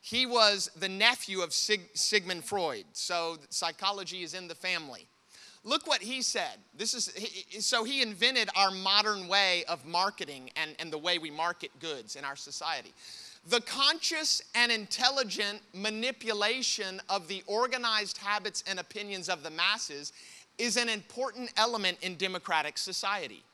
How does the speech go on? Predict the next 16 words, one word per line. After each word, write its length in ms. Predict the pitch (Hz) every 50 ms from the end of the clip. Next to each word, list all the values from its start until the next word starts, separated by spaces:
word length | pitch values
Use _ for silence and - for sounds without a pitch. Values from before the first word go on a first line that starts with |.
| _ _ - - - - -
If 160 | 202 196 -
you 100 | 240 302
were 60 | 294
a 40 | 262
public 320 | - 247 240 226 233 -
relations 440 | 220 202 202 208 233 - 214 190 -
student, 280 | - - 220 202 180 165
you 80 | 190
would 120 | 202 185 -
study 260 | - - 190 175 165
his 180 | 180 175 147 -
work. 360 | 180 175 139 - - - - _ _ _ _ _ _ _ _ _ _ _ _ _ _ _ _ - - - - - -
"Those 380 | 147 190 269 320 349 349 - -
who 140 | 302 311 277
manipulate 840 | 247 233 226 233 262 311 320 - 285 285 269 254 247 240 220 185
this 200 | 214 220 208 -